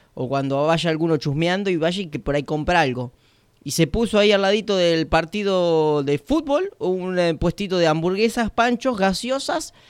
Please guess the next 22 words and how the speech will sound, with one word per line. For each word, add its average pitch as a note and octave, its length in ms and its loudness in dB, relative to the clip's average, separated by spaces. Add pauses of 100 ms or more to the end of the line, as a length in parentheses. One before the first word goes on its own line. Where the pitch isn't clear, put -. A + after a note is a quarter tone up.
(120)
y D3+ 160 4
heladitos F3+ 480 4
de E3+ 80 2
agua. A#2 420 0 (120)
Y C3+ 100 -6
decía, D3+ 540 -2 (640)
"A G#3+ 120 0
la A#3+ 80 8
hamburguesa, B3+ 560 2
a B3 40 6
los A#3+ 140 2
panchos, A#3+ 580 4
al A3 80 4
heladito", A3+ 800 2
y D3 80 2
vendía D#3+ 380 0
ahí D#3 240 0
heladitos D3+ 380 -2
y C#3+ 60 0
panchos D#3+ 340 -4
y C3+ 260 -4
gaseosas. C3 580 -8